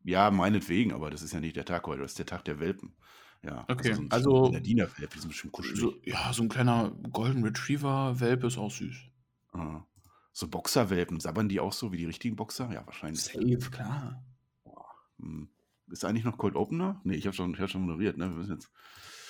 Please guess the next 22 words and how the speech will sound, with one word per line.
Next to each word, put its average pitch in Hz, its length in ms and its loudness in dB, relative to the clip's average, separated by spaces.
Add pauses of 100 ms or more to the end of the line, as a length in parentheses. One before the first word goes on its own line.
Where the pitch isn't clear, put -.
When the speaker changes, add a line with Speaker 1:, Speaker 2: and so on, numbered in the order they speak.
(240)
Speaker 1:
Heute 143 100 12
ist 160 80 10
auch 165 80 12
der 131 160 12
Welttag 180 360 10
der 151 120 10
Meteoro-, 135 640 10
Meteorologie, 151 1120 8
so 82 180 2
heißt 82 200 -4
das 78 140 -6
Wort, 73 280 -2
Peer. 76 180 2
Hast - 160 -4
du 127 60 4
heute 120 100 0
schon - 120 0
mal 107 40 2
aus 98 60 -2
dem 98 100 -8
Fenster 127 260 0
geguckt? 82 380 -6